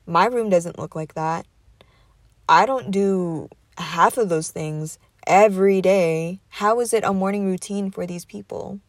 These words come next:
Is this a real thing?" And you can easily get caught up in well, damn, well, if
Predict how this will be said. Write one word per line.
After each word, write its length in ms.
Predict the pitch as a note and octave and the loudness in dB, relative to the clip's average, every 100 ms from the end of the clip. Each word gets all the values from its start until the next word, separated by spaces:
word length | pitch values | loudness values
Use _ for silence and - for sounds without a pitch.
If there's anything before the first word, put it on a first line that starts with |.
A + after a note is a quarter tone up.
| _ _ _ _ _ _ | _ _ _ _ _ _
Is 280 | G3+ A3 G3 | 8 8 4
this 320 | G3+ G#3+ - | 2 2 0
a 200 | F#3+ F#3+ | 0 0
real 480 | E3 F3 G3 G3 G3+ | -2 -2 0 0 -2
thing?" 580 | - G#3 F#3 D#3+ E3 F3+ _ _ _ _ _ _ _ - | -6 -8 -6 -8 -12 -16 _ _ _ _ _ _ _ 0
And 240 | G3+ F#3+ | 2 2
you 80 | G3 | 0
can 160 | G3+ | -2
easily 340 | - A#3+ C4 G#3+ | -2 -2 0 2
get 220 | F#3+ - | 2 0
caught 280 | - F3 E3+ | -6 -2 0
up 180 | F#3 F#3+ | -2 -4
in 440 | E3 D#3 D3+ D#3 _ _ _ _ _ _ _ - | -6 -4 -6 -10 _ _ _ _ _ _ _ 2
well, 200 | E3+ F3 | 4 8
damn, 340 | C#4 E4 A#3+ | 8 6 6
well, 240 | G#3+ G#3+ | 8 10
if 180 | D#3 G3+ | 6 2